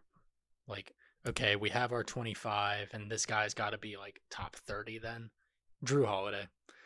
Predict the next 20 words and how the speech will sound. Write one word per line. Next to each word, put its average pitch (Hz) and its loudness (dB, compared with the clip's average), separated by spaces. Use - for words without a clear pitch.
It's 190 6
no 165 8
secret 120 4
that 117 2
we're 113 4
a 107 -2
big 113 0
fan 110 -6
of 104 -6
Jrue 110 -2
Holiday 107 0
on 107 -4
the 107 -8
Mike 104 -2
and 110 -8
Dave 107 -2
podcast. 110 0
It 120 2
is 113 2
a, 107 -2